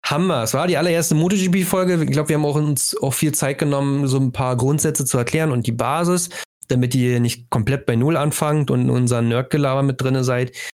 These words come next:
Äh, in Zukunft nur noch die Fragen beantworten, die sich ergeben bei euch oder ein paar technische S-, Sachen, die sich vielleicht dann irgendwie doch mal ergeben haben, die man erwähnen könnte. Ansonsten hat Spaß gemacht.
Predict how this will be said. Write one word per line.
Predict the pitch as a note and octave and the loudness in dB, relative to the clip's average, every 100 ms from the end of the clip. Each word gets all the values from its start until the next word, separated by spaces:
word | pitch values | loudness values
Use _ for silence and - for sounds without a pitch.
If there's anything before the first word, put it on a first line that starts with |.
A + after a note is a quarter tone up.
| _ _ | _ _
Äh, | - G#2+ | -4 -2
in | A2+ | -2
Zukunft | B2 C3 C#3 C3+ - - _ _ _ _ | -2 0 0 0 -2 -10 _ _ _ _
nur | D3+ C3+ D#3 | 0 2 2
noch | C#3 | 0
die | B2+ | -2
Fragen | - C#3 E3 G3 G3 F#3 E3+ | -2 -2 0 0 2 0 0
beantworten, | D3+ E3 E3+ D#3+ D#3+ D#3+ D#3 D#3 C#3+ | -2 -2 0 -2 0 0 0 0 0
die | D3 C#3 | 0 0
sich | C3+ | 0
ergeben | C#3 B2 C3+ D3 D3+ C3 | 0 0 0 2 0 0
bei | C3 | 0
euch | C3 C#3+ C#3 - _ _ - | 0 0 -2 -6 _ _ -6
oder | - A#2+ A2+ | 0 2 2
ein | A2 | 0
paar | A#2 G#2+ G#2 | 0 -2 -2
technische | A#2 B2+ A2 A#2 | 0 0 0 0
S-, | A2 A#2 A2 - - - - | 0 0 -2 -6 -16 -16 -6
Sachen, | A#2+ G#2+ B2 | -2 0 0
die | A2+ | 2
sich | A2 | 0
vielleicht | - G#2+ G#2+ | 0 -2 0
dann | A2 | 0
irgendwie | G#2+ | 0
doch | A2 | 0
mal | A2 G#2+ G#2 | 0 0 0
ergeben | G2+ G#2 A2 | 0 0 0
haben, | G#2 | 0
die | A2+ | 0
man | A#2 | 0
erwähnen | A#2+ A2 G#2+ A2 | 0 0 2 0
könnte. | - G#2+ D3 G#2+ G#2 - - _ _ _ - | 0 0 0 0 -4 -12 -20 _ _ _ -2
Ansonsten | B2+ C#3 C#3+ F3+ F3+ G3+ - _ _ | 0 0 0 0 2 0 -4 _ _
hat | - | -6
Spaß | - G#2+ | -2 -2
gemacht. | A2 G#2 - | -2 -4 -6